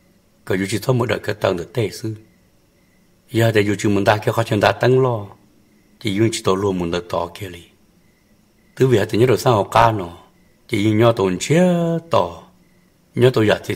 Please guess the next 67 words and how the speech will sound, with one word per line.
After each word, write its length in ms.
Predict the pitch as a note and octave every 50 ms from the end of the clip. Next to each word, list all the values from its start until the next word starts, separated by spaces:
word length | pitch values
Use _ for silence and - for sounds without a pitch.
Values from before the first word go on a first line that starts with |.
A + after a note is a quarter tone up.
| - -
chia 300 | - - A#2 A#2+ D3+ F3 F3 E3 E3 E3 E3 D#3+ D#3+ C#3+
chia 260 | - - - B2 A#2+
cần 240 | - - A2+ G2 F#2+
cầu 180 | F#2+ F2+ F2
li. 160 | E2+ F2 E2+ E2+ - _ _ _ _ _ _ _ _ _ _ _ _ _ _ _ _ _ _ _ _ _
Mỗi 200 | - B2 C#3+ D#3
hành 160 | B2 G#2+ G2
gia 160 | G#2+ C#3 B2 A2+
thì 120 | G2+ G2
giờ 120 | G2+ A2
là 80 | G2 F2+
mỗi 140 | F2+ A2 A#2+
đã 60 | C3+
chịu 160 | C3 - - A2
li 80 | G#2+ G#2
trả 100 | - G2
trâu 180 | - - G#2 G2+
dù 160 | F#2 F2+ F2
là, 180 | F2 F2+ F2 - - - _ _ _ _ _ _ _ _ _ _
chỉ 140 | - - A2+
dùng 120 | C#3 C#3+ -
chỉ 100 | A#2 A2+
là 120 | A2 G2+
mỗi 120 | G#2+ C3 -
lần 80 | -
từ 80 | - B2
nhỏ 180 | A#2+ C#3+ C#3+ C3+ B2
chuyện 140 | B2 G#2+
tới 100 | F#2+ G2 G2
chuyện 180 | G#2 G2+ G2
nó 160 | G2 F#2+ F#2+ G2
thì 120 | C3+ C3
giờ 80 | A2 F2+
ba 200 | - A2+ A#2 A2+
tuổi 160 | - G#2+ F#2+ F#2+
dù 120 | F2+ E2
li, 160 | E2 F2+ E2+ E2+ - _ _ _ _ _ _ _ _ _ _ _ _ _ _
tỏ 100 | - A2+
lớp 140 | G2+ A2+ A#2+ A#2 -
bỏ 140 | - G2 F#2
chuyện 140 | G2 G2 F#2+
chơi 120 | A#2 A2
dù 60 | G2+ F#2
tứ 140 | - C3 B2+ -
tuổi 180 | - A#2 A2 G#2
dù 80 | G2 F#2
là 140 | F2+ F2+
sư. 280 | - - - B2 A2+ A2 G#2+ - _ _ _ _ _ _ _ _ _ _ _ _ _ _ _ _ _ _ _ _ _ _ _ _ _ -
Thế 80 | A#2 A2
chỉ 140 | - C3
tờ 160 | A#2 - A2 G2
linh 160 | G#2 A#2 G#2+
đó 140 | G#2+ G#2+ A2
là 100 | G#2+ F#2+
đó 120 | G2+ G#2
từ 120 | - A2+
đó 120 | F#2 F#2+ F#2+
như 100 | G2+ A2
chúng 180 | - - F#2+
mới 120 | F#2+ A2+ A#2
lúc 120 | A2+ A2+
xưa 220 | A2 - - B2 A2+
giờ 80 | G#2
sạt 260 | F2 - - G2+ - - -
sọ 180 | - A2+ G#2
hết 140 | F#2 E2+ F2 -
tiệt, 140 | - F#2+